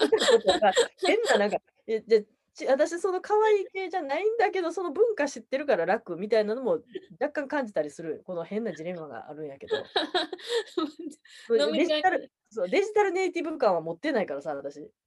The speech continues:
Speaker 2: いやいや、
Speaker 1: その
Speaker 2: 随分で、<laughs> 随分もう、あの、最先端ですよ。
Speaker 1: いや、デジタルネイティブ感はそんなも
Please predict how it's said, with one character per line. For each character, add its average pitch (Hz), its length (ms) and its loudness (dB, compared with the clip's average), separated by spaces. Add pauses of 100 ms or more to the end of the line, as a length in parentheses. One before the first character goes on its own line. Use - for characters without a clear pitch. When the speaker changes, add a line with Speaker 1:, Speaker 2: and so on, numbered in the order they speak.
(1080)
Speaker 2:
い 254 140 -4
や 403 160 2
い 494 80 8
や、 453 80 6
Speaker 1:
そ 370 40 -2
の 285 100 -8
Speaker 2:
随 427 280 4
分 339 220 -2
で、 277 120 0
<laughs> 247 280 -6
随 359 240 -4
分 262 280 -4
も 226 520 -2
う、 - 40 -20 (100)
あ 208 140 -2
の、 208 340 -6
最 285 240 2
先 339 220 -2
端 254 180 0
で 214 120 4
す 196 160 -2
よ。 185 320 0 (220)
Speaker 1:
い 208 40 0
や、 190 180 0
デ 240 120 -2
ジ 302 140 -8
タ 320 100 6
ル 330 140 2
ネ 330 200 -4
イ - 40 -18
テ 311 80 -4
ィ - 40 -4
ブ 302 160 -6
感 226 240 2
は 180 100 0
そ 214 120 0
ん 220 40 0
な 202 60 -2
も 170 260 -2